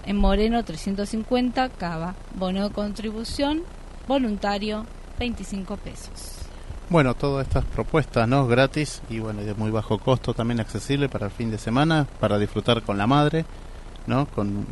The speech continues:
Speaker 2: vuestras madres. Así que, bueno, todo para, para aprovechar y, y, y, bueno.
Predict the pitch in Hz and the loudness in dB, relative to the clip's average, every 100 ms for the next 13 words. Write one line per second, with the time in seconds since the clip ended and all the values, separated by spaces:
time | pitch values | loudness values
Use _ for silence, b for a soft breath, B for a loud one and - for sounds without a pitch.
0 | - 117 113 - - 113 120 143 156 - | -4 -2 -2 -2 0 2 4 2 0 -4
1 | - - 110 101 123 117 120 113 107 110 | -12 -6 -4 -4 -2 0 2 2 2 -2
2 | 117 - - 127 117 117 110 107 101 98 | -4 0 6 8 8 6 4 4 0 -2
3 | 101 - 107 107 113 113 110 131 120 110 | -8 -4 0 0 2 0 2 4 4 2
4 | 101 98 - 101 98 95 90 98 98 - | 0 -2 -6 -6 -4 -4 -6 -8 -10 -12
5 | - - - - - - - 147 156 117 | -14 -14 -14 -12 -12 -8 0 2 4 0